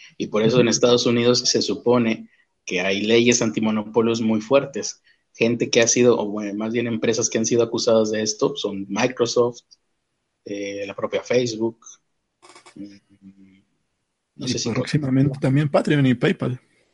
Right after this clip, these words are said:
Speaker 2: Pero ahorita
Speaker 1: Ya.
Speaker 2: vamos po-, con eso. Se
Speaker 1: Sí.
Speaker 2: empiezan a mudar a otras plataformas.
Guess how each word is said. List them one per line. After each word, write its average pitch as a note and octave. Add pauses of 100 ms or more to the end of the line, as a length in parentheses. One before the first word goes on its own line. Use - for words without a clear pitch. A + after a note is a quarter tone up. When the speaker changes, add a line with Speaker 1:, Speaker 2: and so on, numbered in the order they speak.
(280)
Speaker 2:
Pero A2+ (260)
ahorita A2+
Speaker 1:
Ya. A#2
Speaker 2:
vamos A2
po-, -
con G#2
eso. G#2 (280)
Se -
Speaker 1:
Sí. C#3
Speaker 2:
empiezan E3+
a D#3
mudar C#3+
a C#3
otras C3
plataformas. -